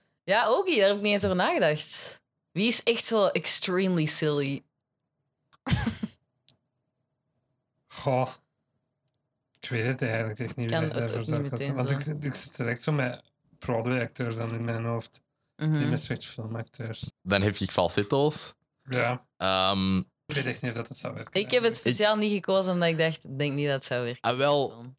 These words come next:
Speaker 3: ik dacht dat het zou werken echt puur om één reden, omdat, heb je ooit de film Carnage gezien?
Speaker 2: Nee.
Speaker 3: Van Polanski, maar wel zo recentere Polanski.
Speaker 2: Ugh.
Speaker 3: Ja,
Speaker 1: <laughs>
Speaker 3: maar
Speaker 1: Yikes.
Speaker 2: Eh.
Speaker 3: dat is ook gebaseerd op een theaterstuk en dat is zo'n one-room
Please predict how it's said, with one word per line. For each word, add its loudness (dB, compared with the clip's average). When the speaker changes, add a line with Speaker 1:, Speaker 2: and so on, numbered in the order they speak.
Speaker 3:
ik -4
dacht 4
dat 2
het -2
zou 4
werken 2
echt -2
puur 2
om 0
één 4
reden, 4
omdat, 2
heb -2
je 2
ooit 2
de 2
film 2
Carnage 2
gezien? 2
Speaker 2:
Nee. -6
Speaker 3:
Van 0
Polanski, 2
maar 2
wel 4
zo 4
recentere 2
Polanski. 2
Speaker 2:
Ugh. -2
Speaker 3:
Ja, 4
Speaker 1:
<laughs> 0
Speaker 3:
maar 4
Speaker 1:
Yikes. 2
Speaker 2:
Eh. 4
Speaker 3:
dat 4
is 0
ook -2
gebaseerd 2
op -4
een 2
theaterstuk 2
en 2
dat 4
is 0
zo'n 4
one-room 2